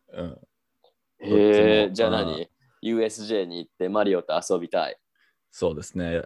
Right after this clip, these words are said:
Speaker 1: マリオにハグしたいですね。
Speaker 2: かわいいですね。
Speaker 1: うん。
Speaker 2: <laughs> かわいいですね。
Speaker 1: <laughs>
Speaker 2: そこはかわいいんですね。あ、そうですか。
Speaker 1: うん。
Speaker 2: へー。じゃあ何、その、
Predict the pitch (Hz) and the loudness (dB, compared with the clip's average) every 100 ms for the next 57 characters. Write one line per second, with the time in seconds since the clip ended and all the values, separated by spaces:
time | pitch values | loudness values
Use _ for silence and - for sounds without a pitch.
0 | - 107 113 104 92 90 87 92 90 - | -4 -2 2 2 0 -2 -4 -6 -6 -10
1 | 85 85 78 - 65 87 - _ _ _ | -12 -12 -14 -18 -16 -16 -20 _ _ _
2 | _ _ _ _ _ 95 107 107 76 - | _ _ _ _ _ -14 -6 -4 -4 -8
3 | 78 65 - - - - 85 98 101 131 | -16 -16 -18 -20 -12 -10 -8 -2 2 2
4 | - - - 123 90 - - 71 - 151 | 2 2 2 4 2 2 -8 -14 -12 -10
5 | 151 143 120 - 120 110 110 - 135 139 | -4 -2 -2 -4 -4 -4 -4 -4 -2 0
6 | 101 127 123 127 101 78 107 85 80 - | 2 2 4 4 2 0 -4 -2 -2 -2
7 | 127 123 123 95 104 85 - - 110 117 | -4 -4 -10 -6 -4 -4 -2 2 4 4
8 | 90 - - - - - - _ _ - | 2 -4 -12 -4 0 0 -2 _ _ -6
9 | 101 92 80 - 104 117 117 120 117 113 | -2 -2 -4 -2 0 2 4 4 4 2
10 | 113 _ _ _ _ _ _ _ _ _ | 0 _ _ _ _ _ _ _ _ _
11 | _ - _ _ _ _ - 156 180 151 | _ -20 _ _ _ _ -6 0 2 4
12 | 123 107 120 110 98 95 95 92 | 2 2 0 0 2 2 2 0